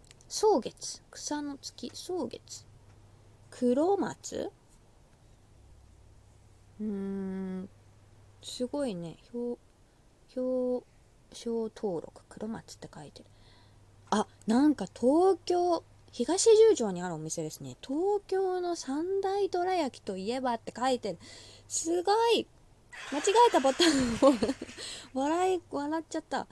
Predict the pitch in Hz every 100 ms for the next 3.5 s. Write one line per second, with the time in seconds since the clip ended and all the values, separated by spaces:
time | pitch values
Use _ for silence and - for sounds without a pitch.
0 | 262 285 262 240 - - - 349 370 -
1 | - 294 349 262 - - - - - -
2 | - - - - - - - - - -
3 | - 262 294 330 302